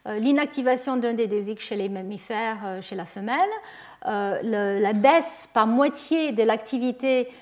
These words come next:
des deux X, euh, chez C. elegans, et puis l'augmentation du X chez le mâle, euh, chez la, la drosophile.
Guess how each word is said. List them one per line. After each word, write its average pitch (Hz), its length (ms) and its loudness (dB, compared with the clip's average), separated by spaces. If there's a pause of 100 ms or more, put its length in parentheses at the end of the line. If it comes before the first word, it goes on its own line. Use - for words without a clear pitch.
(140)
des 220 100 2
deux 220 300 0
X, 240 320 -6
euh, 196 200 -4
chez 208 220 -8
C. 220 160 -8
elegans, 214 460 -2 (360)
et 220 80 -2
puis 233 360 0
l'augmentation 302 840 4
du 240 120 0
X 247 520 -6
chez 220 200 -6
le 214 120 -2
mâle, 262 400 -2
euh, 208 220 -6
chez 233 180 -6
la, 208 240 -4
la 208 140 -6
drosophile. 196 640 -10